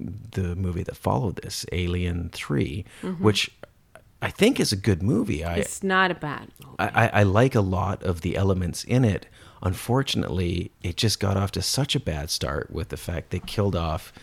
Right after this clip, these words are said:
Speaker 1: th-, two of the three survivors from this movie.
Speaker 2: One of the, two of the more beloved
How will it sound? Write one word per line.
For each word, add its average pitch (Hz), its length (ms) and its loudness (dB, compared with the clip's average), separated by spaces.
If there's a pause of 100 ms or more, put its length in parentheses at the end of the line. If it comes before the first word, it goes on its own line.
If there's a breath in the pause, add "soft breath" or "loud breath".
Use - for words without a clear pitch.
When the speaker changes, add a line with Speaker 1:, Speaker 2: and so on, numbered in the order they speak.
(360 soft breath)
Speaker 1:
th-, 90 340 -6
two 110 360 6
of 95 120 4
the 95 80 4
three 98 280 2
survivors 98 960 0
from 95 360 2
this 92 200 0
movie. 107 420 2
Speaker 2:
One 190 320 0
of 190 220 -8
the, - 140 -4 (140)
two 247 160 2
of 220 160 2
the 208 80 4
more 202 320 2 (220)
beloved 208 500 0